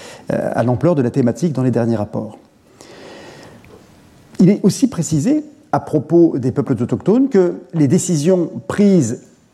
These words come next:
susceptibles d'affecter ces peuples autochtones doivent être inclusives pour être légitimes. Et on voit bien à nouveau cette thématique qui croise la légitimité et, euh, cette équité intragénérationnelle. Ce qui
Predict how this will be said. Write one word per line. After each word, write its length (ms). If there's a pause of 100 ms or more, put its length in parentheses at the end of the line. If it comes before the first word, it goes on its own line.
susceptibles 680
d'affecter 500
ces 140
peuples 220
autochtones 580 (240)
doivent 320
être 300 (320)
inclusives 680 (200)
pour 120
être 160
légitimes. 520 (420)
Et 80
on 40
voit 140
bien 260
à 80
nouveau 380 (240)
cette 240
thématique 500 (200)
qui 100
croise 360
la 100
légitimité 840 (320)
et, 320
euh, 280
cette 340 (160)
équité 520 (380)
intragénérationnelle. 880 (1600)
Ce 180
qui 260